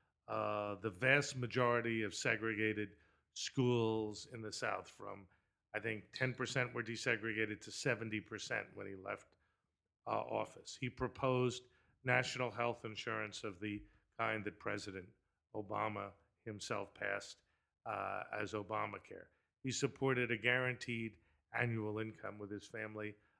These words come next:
assistance plan. He was willing to adopt Keynesian economic policies when they suited his administration. So, on balance, we have a president who was extremely,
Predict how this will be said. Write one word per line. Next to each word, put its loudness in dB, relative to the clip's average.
assistance -4
plan. -8
He 0
was 2
willing 2
to 4
adopt 2
Keynesian 0
economic 0
policies 2
when -2
they -2
suited -2
his 2
administration. 0
So, 2
on 4
balance, 10
we 4
have 4
a 6
president 4
who 6
was 4
extremely, 4